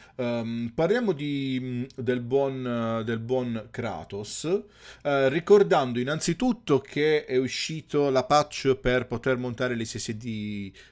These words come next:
eh, aggiuntivi sulla vostra P S cinque, chi ne ha una, ma ormai, cioè, diciamolo, a parte che, guarda, facciamo così, proprio metto anche l'immagine dell'S S D per essere belli precisi.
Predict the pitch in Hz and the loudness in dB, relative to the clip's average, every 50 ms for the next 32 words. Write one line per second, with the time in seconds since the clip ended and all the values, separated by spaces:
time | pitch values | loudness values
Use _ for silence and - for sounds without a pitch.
0 | _ _ _ 101 101 98 98 95 98 120 117 107 127 123 113 - 135 131 123 120 | _ _ _ -10 -8 -6 -6 -4 -4 -4 -2 -2 -2 -2 0 0 0 0 0 0
1 | 107 - 107 104 110 107 - - 95 - 101 98 - 117 110 - 127 110 - 98 | 0 0 0 0 0 -2 -2 -4 -6 -8 -8 -8 -8 -6 -6 -6 -8 -8 -10 -12
2 | - - 127 123 120 120 123 135 143 135 123 113 107 110 113 117 - 123 - - | -14 -12 -10 -8 -6 -4 -2 -2 -2 -2 -4 -4 -4 -4 -4 -6 -6 -10 -18 -14
3 | - 113 117 120 127 156 156 139 123 120 117 117 - _ _ - - 110 98 82 | -8 -6 -4 4 6 8 8 8 6 4 0 -6 -10 _ _ -12 -10 -10 -10 -10
4 | - _ _ _ _ _ - 95 92 - - 113 98 92 87 82 85 - 87 - | -12 _ _ _ _ _ -16 -14 -8 -6 -4 -4 -4 -6 -10 -12 -14 -16 -18 -20
5 | _ _ _ _ _ _ - 87 87 - - 151 151 - 120 107 104 95 107 101 | _ _ _ _ _ _ -14 -14 -12 -8 -6 -6 -6 -6 -6 -6 -6 -6 -6 -8
6 | 90 90 92 101 95 - 117 107 101 104 127 127 170 160 - - 135 104 98 92 | -12 -12 -14 -16 -14 -12 -12 -12 -10 -10 -10 -10 -10 -12 -14 -14 -14 -14 -14 -14
7 | - 104 107 104 - - 131 139 - - 110 101 101 101 104 107 117 120 113 101 | -12 -12 -12 -10 -8 -6 -6 -6 -6 -8 -8 -6 -6 -6 -6 -4 -4 -6 -6 -8
8 | 110 107 104 95 101 101 104 101 - 101 90 - - 101 117 117 - - 95 101 | -8 -10 -10 -10 -8 -8 -8 -8 -8 -10 -12 -10 -10 -10 -10 -10 -10 -12 -12 -12
9 | 95 - - 95 90 87 90 98 90 90 - - - 87 82 - - 85 82 - | -12 -12 -12 -12 -12 -10 -10 -10 -12 -12 -14 -16 -16 -16 -16 -16 -16 -18 -18 -18
10 | - - | -20 -20